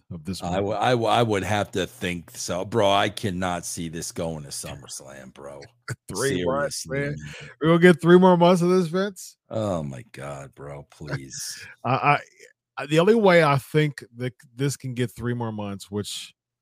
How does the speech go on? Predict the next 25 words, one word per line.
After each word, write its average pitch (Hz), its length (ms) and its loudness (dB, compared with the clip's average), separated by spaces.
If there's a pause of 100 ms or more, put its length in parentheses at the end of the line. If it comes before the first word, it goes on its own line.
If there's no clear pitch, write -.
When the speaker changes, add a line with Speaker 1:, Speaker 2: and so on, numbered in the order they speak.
(400)
Speaker 1:
I 120 120 -2
don't 123 160 2
even 98 220 0
wanna 98 160 0
see 101 200 -4
three 107 300 -4
more 98 200 -4
days 95 400 -2
of, 85 100 -6
I 87 60 -4
don't 120 160 -2
even 98 120 -6
see 90 180 -8 (100)
three 92 200 -6
more 87 200 -6
minutes 92 380 -6
of 76 100 -10
this. 73 320 -12 (840)
I 131 120 0
think 160 320 4
that 131 240 4
if 120 180 -6
Trish 165 540 2
beats 143 360 0
Becky 92 760 -4